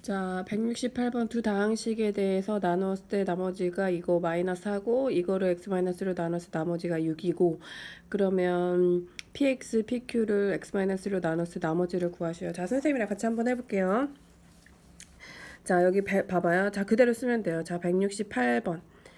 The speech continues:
자, 여기서, 음, 우선,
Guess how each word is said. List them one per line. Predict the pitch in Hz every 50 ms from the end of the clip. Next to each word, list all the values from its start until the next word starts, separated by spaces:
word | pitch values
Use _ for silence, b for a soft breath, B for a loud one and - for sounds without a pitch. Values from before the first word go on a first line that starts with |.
| B B B B B B
자, | - - 185 170 165 160 - - -
여기서, | - 180 175 190 190 190 185 170 170 180 208 233 277 285 285 B B B B B B B -
음, | 220 196 190 190 190 190 190 190 190 185 185 185 - - B B B B B B
우선, | - 214 233 247 240 226 226 220 220 220 202 180 170 170 175